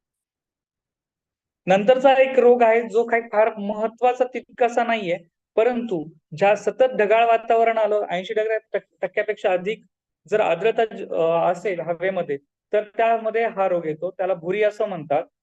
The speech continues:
भुरी हा Odeopsis taurica या बुरशीमुळे होतो. ही बुरशी बहुवार्षीय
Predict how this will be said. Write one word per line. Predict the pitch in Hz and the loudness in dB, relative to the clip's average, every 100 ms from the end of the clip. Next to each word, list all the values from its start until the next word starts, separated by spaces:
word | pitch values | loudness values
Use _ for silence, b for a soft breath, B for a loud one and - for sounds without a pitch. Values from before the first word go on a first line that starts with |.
| _ _ _ | _ _ _
भुरी | 160 196 226 | -4 -2 0
हा | 226 214 226 233 - - | 0 2 0 0 -6 -4
Odeopsis | 175 208 214 - 240 240 _ _ _ 190 | 0 0 -4 -6 -8 -10 _ _ _ 2
taurica | 185 214 220 | 2 2 2
या | 220 202 | 4 2
बुरशीमुळे | 170 165 208 190 185 | 0 -4 -2 0 2
होतो. | 147 - 160 _ _ _ | 0 -2 -16 _ _ _
ही | 220 | -8
बुरशी | 202 226 226 240 | -4 -6 -6 -6
बहुवार्षीय | 190 220 226 220 - 240 247 | -2 2 2 0 0 0 0